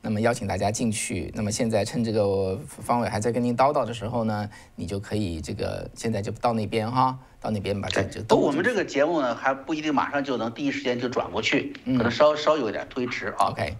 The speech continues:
Speaker 1: 好。
Speaker 2: 啊，应该是可以了。这，这，怎么，反正咱们进去后，咱们俩先聊，先聊天儿，
Speaker 1: 嗯，嗯，嗯。
Speaker 2: 等等朋友们就是了。
Speaker 1: 对，对，对。
Speaker 2: 好吧？
Speaker 1: 好的。
Speaker 2: 所以呢，现在 YouTube 这边的这个节目就到这儿了。下一个话题，我们就转入这个关于这个加利福尼亚的这个囚犯，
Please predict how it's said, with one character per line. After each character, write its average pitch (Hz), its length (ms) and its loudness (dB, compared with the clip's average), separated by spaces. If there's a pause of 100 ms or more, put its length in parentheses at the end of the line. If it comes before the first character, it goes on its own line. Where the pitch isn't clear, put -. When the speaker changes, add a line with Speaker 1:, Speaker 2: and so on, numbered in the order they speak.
(160)
Speaker 1:
好。 - 280 -2
Speaker 2:
啊， 101 160 2
应 151 120 2
该 165 140 4
是 175 60 -8
可 143 220 0
以 127 60 2
了。 87 80 -2
这， 120 200 0
这， 123 100 0
怎 123 140 0
么， 131 80 2
反 127 160 4
正 - 80 -2
咱 143 120 2
们 175 80 -4
进 180 140 -2
去 143 60 0
后， 131 80 4
咱 123 120 2
们 160 80 0
俩 151 80 2
先 147 260 0
聊， 170 200 2
先 156 240 -2
聊 143 120 2
天 151 160 0
儿， 156 180 0
Speaker 1:
嗯， 151 160 -2
嗯， 117 160 2
嗯。 - 40 -6
Speaker 2:
等 117 160 2
等 123 160 0
朋 117 180 -2
友 110 80 -2
们 87 140 -12
就 101 80 -12
是 - 140 -10
了。 90 240 -6
Speaker 1:
对， 123 100 4
对， 90 140 -2
对。 - 140 0
Speaker 2:
好 - 80 0
吧？ 120 280 2
Speaker 1:
好 - 120 -2
的。 - 80 0
Speaker 2:
所 180 80 6
以 - 20 6
呢， 185 80 2
现 196 140 2
在 170 100 2
YouTube 170 400 2
这 127 120 0
边 113 140 2
的 107 100 0
这 110 120 0
个 101 80 2
节 101 160 0
目 107 100 -2
就 104 100 -2
到 107 160 2
这 104 80 0
儿 98 40 2
了。 90 80 0
下 156 180 2
一 143 60 0
个 135 60 -6
话 127 120 2
题， - 120 -8
我 92 40 -4
们 92 100 -10
就 110 100 -4
转 95 260 0
入 117 180 0
这 113 160 0
个 85 140 -4
关 113 260 2
于 113 100 0
这 107 120 0
个 92 80 -2
加 135 180 4
利 135 80 2
福 120 160 -4
尼 135 120 2
亚 175 180 2
的 95 100 -6
这 101 120 -6
个 92 100 -6
囚 202 240 -2
犯， 143 200 2